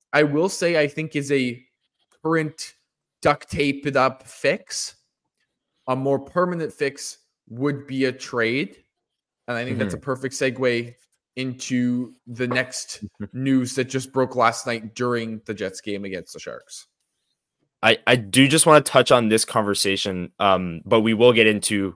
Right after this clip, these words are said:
Speaker 2: Craig Berube being fired by the Saint Louis Blues, who have had a rough start to the year, but I don't know what they expected. Anyways, this whole conversation, um,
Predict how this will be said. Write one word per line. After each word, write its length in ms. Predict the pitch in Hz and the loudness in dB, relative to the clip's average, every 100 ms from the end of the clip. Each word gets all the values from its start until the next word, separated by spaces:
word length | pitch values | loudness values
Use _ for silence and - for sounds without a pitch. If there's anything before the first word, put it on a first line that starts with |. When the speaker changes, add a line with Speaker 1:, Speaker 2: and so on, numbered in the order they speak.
| _ | _
Speaker 2:
Craig 280 | - 104 82 | 0 0 0
Berube 540 | 90 95 87 85 78 | -2 -2 -2 -6 -6
being 200 | 90 85 | -8 -8
fired 460 | - - 82 80 76 | -6 -2 -2 -2 -4
by 300 | 78 78 76 _ - _ | -6 -6 -10 _ -20 _
the 80 | 101 | -2
Saint 320 | - 101 90 | 0 0 0
Louis 180 | 87 87 | -2 -4
Blues, 380 | - 90 90 92 | -6 -6 -4 -2
who 120 | 110 | 0
have 100 | 98 | 2
had 200 | 110 107 | 4 4
a 100 | 101 | 4
rough 240 | 101 117 | 4 2
start 280 | - - 110 | 2 0 0
to 60 | 101 | -2
the 80 | 92 | -2
year, 160 | 95 | -2
but 120 | 87 92 | 0 0
I 20 | |
don't 120 | 95 | -2
know 100 | 85 | -4
what 180 | 85 - | -6 -6
they 120 | 87 82 | -8 -8
expected. 580 | - 87 80 - 69 _ _ _ _ - | -6 -8 -8 -8 -12 _ _ _ _ 2
Anyways, 480 | 160 117 82 78 - _ _ - | 4 4 2 -4 -14 _ _ 0
this 180 | - | 2
whole 180 | - 147 | 6 6
conversation, 720 | 147 131 120 110 98 82 80 _ _ _ - | 6 4 4 0 0 -4 -12 _ _ _ 4
um, 400 | 110 101 95 | 6 4 0